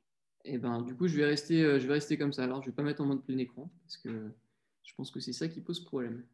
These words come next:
Ok. Euh, donc, Explorama, nous, c'est deux choses. Euh, d'une part, c'est une application mobile, euh, du coup, qui, euh, propose des parcours, euh, ludiques, donc comme des jeux de piste, des, des chasses au trésor.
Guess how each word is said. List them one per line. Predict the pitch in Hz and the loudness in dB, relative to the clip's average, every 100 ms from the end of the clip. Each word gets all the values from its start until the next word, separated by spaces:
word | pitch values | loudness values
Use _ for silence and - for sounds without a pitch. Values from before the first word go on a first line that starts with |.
| - | -4
Ok. | 170 160 - _ _ _ - - _ _ - - - - _ _ 147 | -2 -2 -4 _ _ _ -20 -20 _ _ -20 -20 -20 -20 _ _ -4
Euh, | 147 143 143 143 139 139 139 131 | 2 4 4 6 6 6 4 4
donc, | 143 160 - | 4 4 4
Explorama, | - 180 190 175 180 226 | 0 2 4 6 8 8
nous, | 214 | 6
c'est | - 143 | 6 6
deux | 175 | 4
choses. | 190 196 240 156 - | 6 6 6 4 0
Euh, | 135 127 127 127 | -2 0 2 2
d'une | 143 165 | 4 4
part, | 185 190 | 4 2
c'est | 156 | 2
une | 139 185 | 6 6
application | 175 175 165 - 165 | 4 4 2 4 4
mobile, | 139 160 277 - - - | 4 6 4 2 -4 -4
euh, | 127 123 123 | 0 2 2
du | 123 | 0
coup, | - 170 175 | 2 2 2
qui, | - 143 | 2 4
euh, | 143 131 | 6 4
propose | - 160 - 175 147 | 2 0 4 4 6
des | 131 | 2
parcours, | - 165 - 196 190 139 135 - _ _ | 2 -2 0 6 6 6 0 -12 _ _
euh, | 139 135 131 131 | -2 2 4 4
ludiques, | 127 131 214 - - | 4 4 2 0 -2
donc | 131 127 120 | 2 2 0
comme | - 165 143 | 2 4 6
des | 135 | 4
jeux | 135 160 | 6 4
de | |
piste, | - 143 - - 135 | 2 -2 -2 -6 -2
des, | 123 131 123 | 2 4 4
des | 127 | 2
chasses | 151 165 | 2 2
au | 143 | 0
trésor. | - 123 135 254 | 0 2 2 0